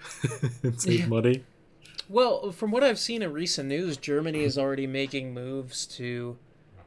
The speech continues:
Speaker 2: um, prevent this from ever happening again. They're trying to get off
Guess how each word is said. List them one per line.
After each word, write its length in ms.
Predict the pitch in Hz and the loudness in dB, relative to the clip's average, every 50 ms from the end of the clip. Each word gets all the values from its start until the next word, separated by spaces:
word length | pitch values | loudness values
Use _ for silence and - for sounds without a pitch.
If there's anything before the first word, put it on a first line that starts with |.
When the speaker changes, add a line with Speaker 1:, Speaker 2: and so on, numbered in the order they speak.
| - - - _ - - - - | -20 -20 -20 _ -20 -20 -16 -8
Speaker 2:
um, 560 | - 131 131 127 123 120 120 117 120 120 117 - - - - - - _ _ - - - - - - - - - - | -4 -2 0 0 2 0 0 -2 -6 -10 -14 -16 -20 -20 -20 -20 -20 _ _ -20 -20 -20 -20 -20 -20 -20 -20 -20 -10
prevent 440 | - 175 147 139 147 147 143 - | -6 -2 2 4 4 4 2 0
this 140 | - 143 - | -4 -4 -4
from 180 | - 147 127 - | -4 -4 -4 -4
ever 220 | - 143 135 135 120 | -4 -2 -2 -2 -2
happening 420 | 127 131 131 127 - 135 135 127 | -2 -2 -4 -4 -4 -6 -6 -6
again. 420 | 123 120 135 131 131 131 131 131 131 | -6 -6 -6 -6 -4 -4 -6 -6 -6
They're 140 | 131 127 127 | -6 -6 -6
trying 340 | - - 165 151 143 143 139 | -4 -2 0 0 0 0 0
to 60 | 139 | -2
get 220 | 139 151 143 139 143 | -2 0 -2 -2 -2
off 440 | 147 139 131 131 127 - - - | -2 -4 -4 -4 -6 -8 -14 -20